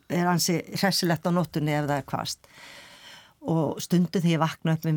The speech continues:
mikið vind, þá er ég svona, „Ó,“ þú veist, bara svolítið þreytt á því að vakna við vindinn. Heyrðu, ég vakna við vindinn og það er ekkert annað, ég, mér finnst bara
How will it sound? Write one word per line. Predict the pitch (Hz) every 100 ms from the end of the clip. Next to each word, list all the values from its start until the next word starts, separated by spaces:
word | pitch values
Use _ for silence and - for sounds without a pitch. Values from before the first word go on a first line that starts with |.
| 156
mikið | 156 143
vind, | 139
þá | 143 139
er |
ég | 143
svona, | 151 -
„Ó,“ | - - - - - - _ -
þú | 110
veist, | - -
bara | - - -
svolítið | - - - -
þreytt | 120 - 113
á | -
því | -
að | -
vakna | - 143 139
við | -
vindinn. | 135 - - - - - - -
Heyrðu, | 151 151
ég | 175 185
vakna | 175 - 151
við | 147 135
vindinn | 123 120 - 160 156 _ _ _ _ _ _ _ _ _ _ _ _ _ _
og | 147 123
það | 165 160 165
er | 185
ekkert | 160 147 143
annað, | 156 160 143
ég, | 139
mér | 160 131
finnst | 139 165 - -
bara | 175 160 143